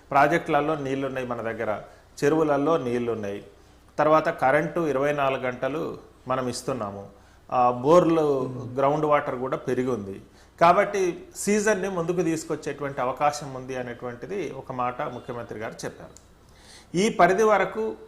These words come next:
Speaker 1: ముందుకు తీసుకొచ్చేటువంటి అవకాశం ఉంది, ఇప్పుడు ఈ, వీటి వరకు తీసుకురావచ్చు. అయితే ఇంకొకటి ప్రకృతి మీద ఆధారపడినటువంటిది ఉంది. మన దగ్గర ఈ రోజుకి కూడా వర్షాధారం మీదనే ఎక్కువ అత్యధిక భాగం సాగవుతున్నది.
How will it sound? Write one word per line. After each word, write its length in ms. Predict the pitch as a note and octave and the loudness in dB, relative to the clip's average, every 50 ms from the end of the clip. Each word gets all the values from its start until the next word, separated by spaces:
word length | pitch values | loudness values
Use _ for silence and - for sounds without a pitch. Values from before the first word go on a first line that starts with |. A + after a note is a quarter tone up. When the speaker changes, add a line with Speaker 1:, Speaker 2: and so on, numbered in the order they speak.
| - - - - - | -20 -20 -20 -18 -12
Speaker 1:
ముందుకు 340 | E3+ E3 E3 F#3 G3+ F3+ F#3+ | -8 -4 -2 0 0 0 0
తీసుకొచ్చేటువంటి 800 | E3 D#3+ E3 D#3+ - - E3+ E3 - D#3+ D3 D3 D3 D3 C#3 B2+ C3 | 0 -2 -2 -4 -6 -8 -8 -6 -6 -8 -6 -6 -6 -6 -4 -2 -2
అవకాశం 600 | B2 B2+ B2+ - C3 B2 - - F3+ G3 E3 C3 - - - - - | -2 -2 -4 -4 -4 -6 -6 -8 -10 -12 -12 -14 -18 -20 -16 -10 -6
ఉంది, 200 | C#3+ D3 B2 A2 | -6 -4 -4 -6
ఇప్పుడు 260 | A2 A2+ - D3+ C#3+ | -8 -8 -8 -8 -6
ఈ, 100 | C#3+ C#3+ | -6 -4
వీటి 260 | C#3+ C#3 C#3+ C#3+ D#3 | -4 -4 -4 -2 0
వరకు 240 | D3 C3+ C3+ C#3 - | 0 0 0 -2 -6
తీసుకురావచ్చు. 720 | - - B2 - - A2 F#2 F#2 E2+ F2 - - - - - - - - - - - - - - - - - | -8 -8 -8 -8 -8 -12 -14 -14 -14 -18 -20 -20 -20 -20 -20 -20 -20 -20 -20 -20 -20 -20 -20 -20 -12 -2 2
అయితే 260 | C#3+ E3+ F3+ A3 G#3 | 2 4 4 4 2
ఇంకొకటి 580 | G3 E3+ E3+ - A3 A3 A3 A3 - G#3+ G#3 G#3 | 2 2 0 0 0 0 0 -2 -2 -2 -4 -2
ప్రకృతి 480 | G#3 - D#3+ D#3+ - - A3+ A3 A3+ | 0 2 2 2 2 0 -2 0 0
మీద 200 | G#3+ A3 A3 G#3 | 0 2 4 4
ఆధారపడినటువంటిది 1120 | G3 E3+ D#3 D#3 D#3+ F3+ F3+ F3 F3+ F3 E3+ D#3 D#3 D3+ D3 C3 B2+ C3 B2 B2+ - D3+ D3+ | 6 6 6 6 6 6 4 4 4 2 -2 -2 -2 -4 -4 -4 -6 -6 -8 -8 -8 -10 -8
ఉంది. 220 | B2+ G2+ F2 - - - - - _ _ - - - _ - | -10 -10 -10 -14 -18 -20 -20 -20 _ _ -20 -20 -20 _ 0
మన 160 | B2+ D3 D#3+ | 2 2 4
దగ్గర 320 | D#3 D#3 D3+ D3+ F3+ G3+ G#3 | 4 4 2 2 2 2 2
ఈ 260 | G#3 F3 C#3+ D3+ F3 | 2 2 2 4 6
రోజుకి 400 | F#3 G3+ G#3 G3+ G3+ - G3 F#3+ | 6 6 4 2 0 -4 -4 -4
కూడా 340 | F3 F3+ F3+ F#3 G3+ G#3 G#3 | -4 -2 -2 0 0 0 2
వర్షాధారం 800 | F3 C#3+ C3+ C#3+ - - G3 F#3 F#3+ F3+ F3+ F3 E3+ E3 D#3+ D#3 | 2 2 2 2 2 4 4 4 6 6 4 2 2 2 0 -4
మీదనే 340 | D3 C#3+ D3 D3+ F#3 F#3 D#3 | -6 -6 -6 -6 -4 -4 -4
ఎక్కువ 260 | - - - - D#3 | -6 -6 -4 0 2
అత్యధిక 520 | D#3+ D#3+ D3 C#3 - - D3+ D3 D3+ D#3 | 2 2 2 0 -2 -4 -6 -6 -6 -4
భాగం 360 | C#3 C3+ C3 C3 B2+ C#3 D#3+ | -2 -2 -2 0 -2 -6 -8
సాగవుతున్నది. 640 | E3+ - C3 B2+ A#2+ A#2+ G#2+ G2 - - F#2+ F#2 E2+ | -8 -6 -4 -4 -2 -2 -4 -4 -6 -10 -14 -16 -18